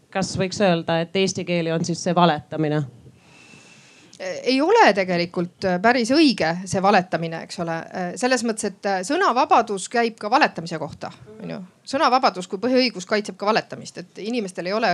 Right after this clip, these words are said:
Speaker 2: äh, noh, õigus, äh, nii-öelda ainult, äh, tõele, eks ole, tõe väljendamisele, et ma võin ka valetada.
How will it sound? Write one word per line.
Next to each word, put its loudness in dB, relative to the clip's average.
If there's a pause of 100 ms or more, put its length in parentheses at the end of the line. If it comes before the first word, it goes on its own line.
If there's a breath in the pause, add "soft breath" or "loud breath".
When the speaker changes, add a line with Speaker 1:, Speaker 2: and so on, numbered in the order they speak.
(760 loud breath)
Speaker 2:
äh, -8
noh, -10
õigus, -4 (100)
äh, -12 (380)
nii-öelda -16 (1120)
ainult, -2
äh, -6 (760)
tõele, 2
eks -14
ole, -14 (1080 loud breath)
tõe 2
väljendamisele, -8
et -10
ma -4
võin -4
ka -2
valetada. 0